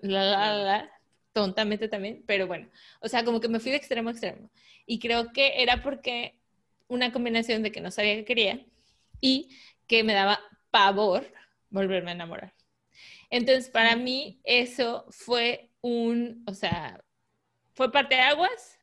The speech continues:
Speaker 1: y valió madre. <laughs> Y creo que estuvo bien, porque al fin y al cabo aprendí algo, pero sí creo que lo que puede matar el amor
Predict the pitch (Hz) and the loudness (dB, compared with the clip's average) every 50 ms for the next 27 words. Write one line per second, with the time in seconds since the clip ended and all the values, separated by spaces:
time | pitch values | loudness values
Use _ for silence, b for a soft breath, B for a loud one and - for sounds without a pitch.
0 | _ _ _ _ - 220 202 202 185 202 208 208 240 226 240 247 262 320 233 170 | _ _ _ _ -4 0 0 0 0 0 0 2 2 2 4 4 4 4 4 2
1 | - - B B B B B B B B B 233 220 240 240 233 226 262 262 - | -4 -10 B B B B B B B B B -8 -4 -2 -2 -2 -2 -6 -8 -2
2 | 294 285 285 294 294 302 311 339 359 - - - 214 202 214 - 180 185 190 202 | 4 6 6 6 8 6 4 4 0 -8 -10 -8 -6 -6 -6 -2 0 2 2 2
3 | 196 196 208 214 220 233 233 233 233 220 220 233 226 233 190 185 185 190 190 196 | 0 -2 -4 -2 0 -2 0 0 0 0 0 0 -2 -2 -2 -4 -4 -4 -4 -2
4 | 196 190 196 202 208 214 196 185 180 220 - - b b b b b b b b | -2 0 0 0 0 0 -2 -4 -6 -6 -8 -12 b b b b b b b b
5 | _ - - 240 233 233 233 233 233 240 233 233 233 233 233 - - - - - | _ -2 2 2 4 4 4 2 2 0 0 -2 -4 -6 -6 -8 -10 -14 -16 -18
6 | - - - 269 262 262 262 233 226 220 214 214 220 220 220 - 214 185 139 - | -16 -6 -4 -4 -4 -4 -4 -2 -2 -2 -2 -2 -4 -6 -6 -4 -4 -4 -4 -6
7 | - _ - 202 202 196 196 190 - 220 220 214 208 185 190 - 190 190 185 185 | -10 _ -10 -10 -8 -8 -8 -6 -6 -6 -4 -4 -4 -6 -4 -4 -4 -4 -4 -6
8 | 180 170 175 185 185 | -8 -8 -10 -10 -10